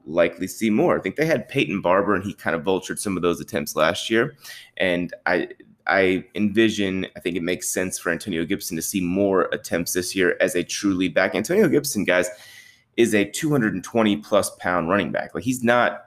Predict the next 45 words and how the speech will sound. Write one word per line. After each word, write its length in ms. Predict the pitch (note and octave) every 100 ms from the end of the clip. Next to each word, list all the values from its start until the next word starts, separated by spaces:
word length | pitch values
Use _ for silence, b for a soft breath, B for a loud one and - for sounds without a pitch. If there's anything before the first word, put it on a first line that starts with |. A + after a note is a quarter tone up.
| -
you 100 | A2
know, 140 | F#2+
his 320 | G2 A2+ -
skill 340 | - - D#3 E3
set 240 | - A2
is 200 | G2 E2+
that 180 | F#2+ F#2
of 100 | F2
a 60 |
little 260 | E2+ G#2 A#2
guy 260 | A2 B2 C#3
in 120 | B2
terms 300 | - F2 F2+
of 60 |
his 140 | F2 C#2+
receiving 420 | D#2 G2+ G#2 A#2
ability, 440 | B2 C3+ C3+ D#3+ D#3 B B B
but 100 | -
he 140 | G2+ G2
is 120 | -
far 380 | - B2 A#2+ G#2
from 180 | -
a 40 | D#2+
little 220 | E2+ D#2+
guy. 220 | E2+ B1
He's 180 | E2+ D#2+
a 100 | D2+
much 420 | D#2+ G2+ A2+ A2+ - _
bigger, 520 | A2+ A2 G#2 G2 E2+ b b b
chiseled 580 | - - C#3+ A#2+ G#2+ G2+
up 240 | G#2 G2+ D#2+
dude 440 | G#2+ G2+ F2+ - -
than 160 | F#2
most 240 | G2 F#2+ -
people 180 | E2
realize. 360 | F2 C#3 A#2 F2+
He's 180 | D#3 F#3
more 300 | G3+ F3+ B2
along 300 | G2 G2+ F#2
the 40 |
lines 300 | F#2 F#2+ E2+
of 80 | E2+
a 60 | E2+
Le'Veon 580 | G2+ G2 F2 D#2+ D#2
Bell 460 | D2+ A#2+ F#2+ D#2 D#2